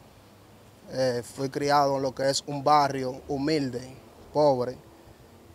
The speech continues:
y nunca me he cotizado ni he cotizado mi plataforma para este tipo de personas. Dios me puso en esto y nunca vamos a parar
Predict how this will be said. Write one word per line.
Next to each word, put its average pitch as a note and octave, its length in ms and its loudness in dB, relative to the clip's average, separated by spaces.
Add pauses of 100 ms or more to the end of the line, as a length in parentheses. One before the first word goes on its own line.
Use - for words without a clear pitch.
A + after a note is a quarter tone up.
(200)
y B2+ 400 -4 (1080)
nunca E3 380 6
me D#3+ 340 4
he E3 60 4
cotizado E3 580 4
ni D3+ 100 -2
he D3 60 -4
cotizado D3 460 -2
mi C#3 120 -4
plataforma C#3 640 0
para C3+ 160 -2
este C3 140 -6
tipo C3 260 -6
de C3 100 -4
personas. B2+ 500 -4 (480)
Dios C#3+ 280 4
me E3+ 120 2
puso D#3 680 0
en D3 200 -2
esto E3+ 420 0 (680)
y C3 380 -4 (400)
nunca F3+ 300 4
vamos E3+ 220 6
a - 20 -14
parar C#3+ 320 4